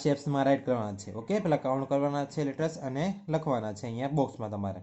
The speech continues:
તો સિમ્પલ છે. Answer the following question. જો તો સિમ્પલ છે.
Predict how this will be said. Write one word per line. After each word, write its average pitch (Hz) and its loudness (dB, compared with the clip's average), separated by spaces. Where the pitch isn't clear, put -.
તો 185 -4
સિમ્પલ 190 6
છે. 160 2
Answer 156 4
the 147 4
following 131 2
question. 127 0
જો 151 6
તો 165 -2
સિમ્પલ 180 2
છે. 156 2